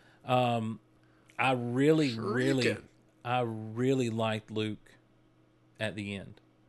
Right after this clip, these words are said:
Speaker 1: when he was on Crate facing down Kylo, even though it was a Force projection. I liked his attitude.
Speaker 2: I liked most of it.
Speaker 1: I liked his calmness.
Speaker 2: I didn't, I didn't like
Speaker 1: You
Speaker 2: the
Speaker 1: didn't like
Speaker 2: shoulder
Speaker 1: the, you
Speaker 2: wipe.
Speaker 1: didn't like the shoulder?
Speaker 2: Nah,
Speaker 1: I,
Speaker 2: it's,
Speaker 1: see, I thought
Speaker 2: it's
Speaker 1: that was
Speaker 2: too
Speaker 1: great.
Speaker 2: twenty-first century
Speaker 1: Well,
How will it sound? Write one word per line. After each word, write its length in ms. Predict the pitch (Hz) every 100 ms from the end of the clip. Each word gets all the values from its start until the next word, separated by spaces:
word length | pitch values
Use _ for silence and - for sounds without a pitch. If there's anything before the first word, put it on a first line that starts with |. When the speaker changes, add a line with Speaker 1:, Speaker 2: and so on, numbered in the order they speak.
| _ _ _ _ _ -
Speaker 1:
when 180 | 110 110
he 340 | 113 113 110
was 280 | 107 107 104 117
on 460 | 110 110 110 104 - _ _ _ _
Crate 480 | - 120 104 104 - - _ _ - _ _ _
facing 360 | 110 110 - 107
down 200 | 107 104
Kylo, 540 | - 104 104 101 101
even 240 | 95 117 117
though 120 | 113
it 40 | 104
was 120 | 107
a 60 |
Force 280 | 107 107 107
projection. 640 | - 101 101 101 85 104 104 - _ - -
I 60 | 110
liked 260 | 107 104
his 120 | 104
attitude. 260 | 110 110 113 160
Speaker 2:
I 20 |
liked 280 | 113 110 110
most 280 | 98 95 -
of 140 | 85
it. 100 | - - _ -
Speaker 1:
I 80 | 110
liked 240 | 110 101
his 140 | 101 -
calmness. 800 | - 110 110 110 107 - - - - _ _ _ _ -
Speaker 2:
I 80 | 110
didn't, 300 | 90 90 98 -
I 120 | 113
didn't 180 | 104 92
like 100 | 101
Speaker 1:
You 60 | 131
Speaker 2:
the 60 |
Speaker 1:
didn't 100 | 139
like 120 | 139 139
Speaker 2:
shoulder 140 | 135
Speaker 1:
the, 60 | -
you 60 |
Speaker 2:
wipe. 100 | 92
Speaker 1:
didn't 120 | 143
like 140 | 143 139
the 40 |
shoulder? 280 | 139 156 139
Speaker 2:
Nah, 80 | 123
Speaker 1:
I, 120 | 123
Speaker 2:
it's, 120 | 120
Speaker 1:
see, 160 | - 180
I 100 | 160
thought 100 | 165
Speaker 2:
it's 80 | 160
Speaker 1:
that 40 | 151
was 60 |
Speaker 2:
too 220 | 147 139
Speaker 1:
great. 420 | 131 127 120 - -
Speaker 2:
twenty-first 520 | 135 113 120 113 -
century 420 | 110 98 110 107
Speaker 1:
Well, 260 | 160 160